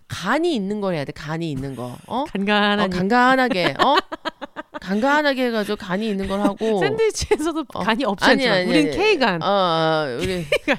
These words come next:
Speaker 2: 있어야 돼.
Speaker 1: <laughs> 우리 약간 이렇게 뭐 약간 소금빵 뭐 아침에 뭐 담백하게 안 돼, 안 돼.
Speaker 2: 아, 안 돼, 안 돼.
Speaker 1: 간간하게.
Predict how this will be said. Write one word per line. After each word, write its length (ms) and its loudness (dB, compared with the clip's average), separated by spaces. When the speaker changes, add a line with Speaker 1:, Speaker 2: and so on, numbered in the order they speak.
Speaker 2:
있어야 300 0
돼. 340 -6
Speaker 1:
<laughs> 20 -6
우리 300 0
약간 260 -2
이렇게 500 -8
뭐 260 -4
약간 200 -6
소금빵 720 -6
뭐 100 -4
아침에 440 -6
뭐 100 -8
담백하게 540 -10
안 300 0
돼, 80 2
안 160 0
돼. 80 -4
Speaker 2:
아, 40 2
안 60 4
돼, 100 2
안 120 0
돼. 60 0
Speaker 1:
간간하게. 580 0